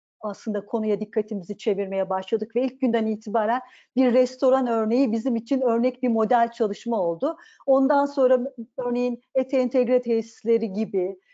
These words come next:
e, iç havanın hem soğuk olduğu hem yetersiz taze havanın döndürüldüğü, işte kilise örneği oldu. Pek çok insanın şarkı söylerken gerekli mesafelerde olduğu halde yetersiz havalandırma,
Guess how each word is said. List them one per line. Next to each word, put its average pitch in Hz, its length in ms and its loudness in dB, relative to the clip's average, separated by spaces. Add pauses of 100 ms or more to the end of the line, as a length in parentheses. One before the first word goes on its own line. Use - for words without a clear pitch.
(160)
e, 214 200 -2
iç - 200 -6
havanın 247 500 2
hem 269 140 2
soğuk 254 440 0
olduğu 240 300 4
hem 247 200 -2
yetersiz 240 600 -2
taze 233 340 0
havanın 226 460 -2
döndürüldüğü, 196 920 -2 (440)
işte - 200 -2
kilise 285 420 2
örneği 226 480 2
oldu. 202 380 0
Pek 240 180 -2
çok 247 180 -6
insanın 233 320 -4
şarkı 220 460 -2
söylerken 220 760 2 (260)
gerekli 233 380 2
mesafelerde 226 840 0
olduğu 220 380 0
halde 214 500 -2 (260)
yetersiz 240 580 -2
havalandırma, 214 800 0